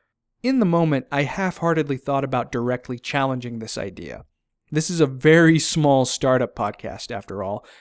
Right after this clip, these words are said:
and I'd consider myself extremely lucky if even seventy-five or a hundred people actually listened to it. Instead, though, I let it slide. The second reason was a little more shocking,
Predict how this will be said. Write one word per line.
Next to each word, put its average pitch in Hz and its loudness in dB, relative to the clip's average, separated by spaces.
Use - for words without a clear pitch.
and 135 -4
I'd 135 -2
consider 147 0
myself 139 -2
extremely 151 0
lucky 143 0
if 131 -2
even 131 -2
seventy-five 135 -2
or 123 -2
a 120 -4
hundred 139 -4
people 131 -4
actually 123 -6
listened 120 -6
to 92 -8
it. - -14
Instead, 135 -2
though, 131 0
I 123 -2
let 110 -8
it - -14
slide. 69 -10
The 143 0
second 202 -2
reason 117 -6
was 135 -8
a 131 -6
little 135 -2
more 127 -4
shocking, - -8